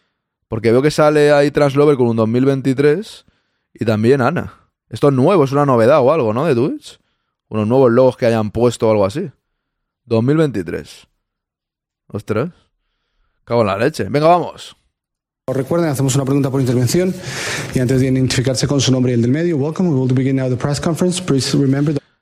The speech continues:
Speaker 1: Por cierto, el señor Nugovic me ha dicho que ya ha encargado la recogida de los paquetes, ¿vale?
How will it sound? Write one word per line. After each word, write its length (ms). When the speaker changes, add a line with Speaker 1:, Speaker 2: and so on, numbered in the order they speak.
Speaker 1:
Por 180
cierto, 460
el 160
señor 360
Nugovic 800
me 160
ha 80
dicho 340
que 180
ya 640
ha 160
encargado 480
la 120
recogida 560
de 100
los 460
paquetes, 680
¿vale? 320